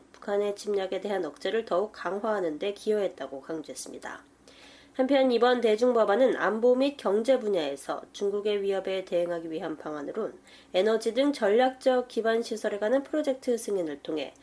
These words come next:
공급망 안보를 강화하고 미국과 영국, 호주의 안보 협의체인 오커스 협력을 강화하기 위해 중국의 군사기술 확산을 막는 방향으로 미사일 기술 통제 체제를 수정하는 내용 등을 포함하고 있습니다.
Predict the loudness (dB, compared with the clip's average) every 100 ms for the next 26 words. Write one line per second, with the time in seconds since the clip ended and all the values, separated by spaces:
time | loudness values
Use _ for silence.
0 | -20 -20 0 2 4 4 2 2 2 2
1 | 0 0 0 -4 -4 -4 -4 -2 0 -2
2 | -4 -2 -2 0 2 2 2 0 -2 -4
3 | -6 -6 -6 -2 2 2 2 0 0 2
4 | 2 0 -6 -8 -10 -10 -14 -20 -20 _
5 | -2 2 2 2 2 2 0 -2 0 0
6 | 0 -2 -2 -2 -4 -8 -8 -8 -10 -12
7 | -20 -20 -8 -2 0 2 0 2 0 2
8 | 2 2 0 0 0 -2 -2 0 0 -2
9 | -2 -4 -4 -6 -8 -10 -6 -6 -6 -8
10 | -4 0 2 2 -2 -4 -4 -4 -4 -2
11 | -4 -4 -6 -2 -2 -2 -4 -2 0 -2
12 | -2 -2 -2 -4 -6 -8 -8 -8 -8 -8
13 | -12 -12 -14 -10 -10 -12